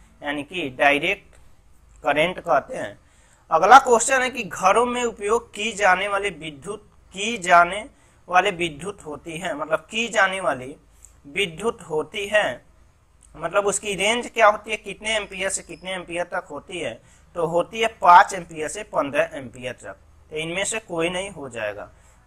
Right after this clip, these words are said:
कितना होता है, पाँच एम्पियर से पन्द्रह एम्पियर तक इसकी रेंज होती है। जो जैसे टीवी हो गया, बल्ब हो गया,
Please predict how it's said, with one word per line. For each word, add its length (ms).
कितना 220
होता 260
है, 120
पाँच 420
एम्पियर 460
से 200
पन्द्रह 440
एम्पियर 420
तक 180
इसकी 320
रेंज 320
होती 360
है। 180
जो 460
जैसे 280
टीवी 400
हो 180
गया, 180
बल्ब 380
हो 120
गया, 180